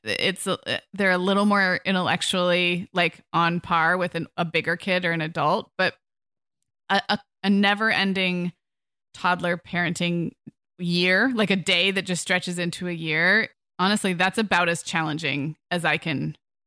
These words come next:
dream up. And we had several comments that spoke to just the exhaustion, the mental exhaustion. Um, the, the, <laughs> we've joked about not being the type of moms who love to get down and, like, play trains on the floor. And just,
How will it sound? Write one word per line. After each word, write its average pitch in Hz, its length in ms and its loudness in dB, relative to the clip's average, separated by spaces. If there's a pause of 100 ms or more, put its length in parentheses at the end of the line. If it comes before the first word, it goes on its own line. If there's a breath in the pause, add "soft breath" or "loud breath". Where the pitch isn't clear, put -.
dream 156 300 -2
up. 131 180 0
And 208 180 4
we 208 80 4
had 190 200 0
several 208 400 2
comments 175 400 -4
that - 140 -8
spoke - 440 -6
to 175 260 -6
just 175 220 -8
the 247 140 -2
exhaustion, 269 960 -2 (480)
the 214 100 4
mental 208 600 2
exhaustion. 226 960 0
Um, 185 380 0
the, 185 400 2 (160)
the, 196 140 -2 (160)
<laughs> - 40 -4
we've 233 200 2
joked 196 260 0
about 175 200 0
not 160 260 0 (220)
being 170 180 -4
the 160 80 -4
type 156 240 -6
of 156 60 -10
moms 156 260 -4
who 165 80 -6
love 147 160 -6
to 156 100 -12
get 147 140 -10
down 143 180 -2
and, 143 100 -4
like, 143 240 -6
play 151 340 -4 (100)
trains 151 380 -2
on 156 120 0
the 131 80 -2
floor. 147 420 -2
And 175 220 2
just, - 360 -4